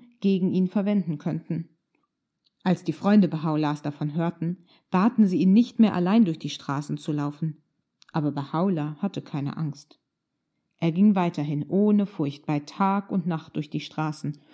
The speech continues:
und wenn die Raufbolde ihm begegneten und ihn beschimpfen wollten, dann verhielt er sich höflich und freundlich.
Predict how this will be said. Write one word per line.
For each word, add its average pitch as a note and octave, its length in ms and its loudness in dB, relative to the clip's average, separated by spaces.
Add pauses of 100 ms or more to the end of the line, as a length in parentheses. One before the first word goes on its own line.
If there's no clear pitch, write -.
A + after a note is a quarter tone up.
(220)
und F3 160 2
wenn E3 100 4
die E3 100 0
Raufbolde D#3 720 0
ihm D#3+ 280 -2
begegneten F#3 840 -2 (220)
und F3+ 140 2
ihn E3 140 0
beschimpfen B3+ 600 2
wollten, E3+ 400 -2 (440)
dann D3+ 300 -2
verhielt D#3 380 -2
er F3 100 -4
sich G3 220 -6
höflich E3+ 500 -2
und F3 140 -6
freundlich. - 680 -8